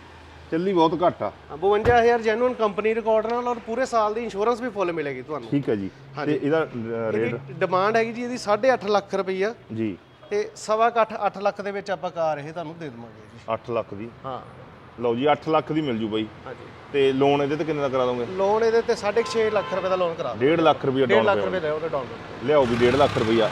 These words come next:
Speaker 1: ਤੇ ਅੱਗੇ ਆ ਗਈ ਐਕਸ ਯੂ ਵੀ ਦੁਬਾਰਾ।
Speaker 2: ਐਕਸ ਯੂ ਵੀ ਹੈਗੀ ਡਬਲਯੂ ਇਲੈਵਨ ਟੌਪ ਮਾਡਲ ਸਨਰੂਫ ਵਾਲੀ ਜੀ।
Speaker 1: ਠੀਕ ਹੈ ਜੀ।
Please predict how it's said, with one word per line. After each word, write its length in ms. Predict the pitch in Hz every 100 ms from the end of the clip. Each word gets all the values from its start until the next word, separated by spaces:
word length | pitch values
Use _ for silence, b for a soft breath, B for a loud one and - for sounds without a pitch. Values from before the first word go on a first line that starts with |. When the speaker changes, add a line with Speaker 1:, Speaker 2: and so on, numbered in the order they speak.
| -
Speaker 1:
ਤੇ 160 | 170
ਅੱਗੇ 220 | 160 156 175
ਆ 100 | 165
ਗਈ 180 | 185 202 - - 170
ਐਕਸ 200 | 165 170
ਯੂ 120 | 185
ਵੀ 60 |
ਦੁਬਾਰਾ। 300 | 170 156 113 - - - - - - - - -
Speaker 2:
ਐਕਸ 260 | 220 - 254
ਯੂ 140 | 254
ਵੀ 160 | 262 254
ਹੈਗੀ 260 | 247 269
ਡਬਲਯੂ 520 | 220 208 202 226 247 247 220
ਇਲੈਵਨ 420 | 196 190 190 226 220
ਟੌਪ 220 | 214 208
ਮਾਡਲ 320 | 208 190 233
ਸਨਰੂਫ 500 | 233 220 214 208 147
ਵਾਲੀ 160 | 156 127
ਜੀ। 60 | 120
Speaker 1:
ਠੀਕ 180 | 151 151
ਹੈ 60 | 120
ਜੀ। 160 | 95